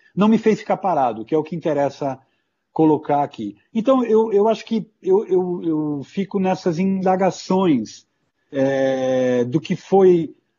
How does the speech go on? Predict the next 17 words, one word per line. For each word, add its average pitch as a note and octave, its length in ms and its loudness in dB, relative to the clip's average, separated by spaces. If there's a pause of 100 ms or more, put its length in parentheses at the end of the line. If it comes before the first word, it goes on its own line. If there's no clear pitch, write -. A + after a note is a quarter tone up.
apresentado E3 760 0
pelo, C3+ 1080 0 (200)
pelo D3+ 180 2
Gonzalo, D#3+ 460 0
que - 100 -2
é - 160 -4
óbvio E3 480 0
e D#3+ 60 4
evidente E3 720 -2
o D3+ 80 -2
uso D3 220 -4
da B2+ 140 -6
tecnologia, C3 880 -4 (480)
mas G#3 180 2
eu, A#3 240 4
eu G#3 140 2
abro, F3 580 -2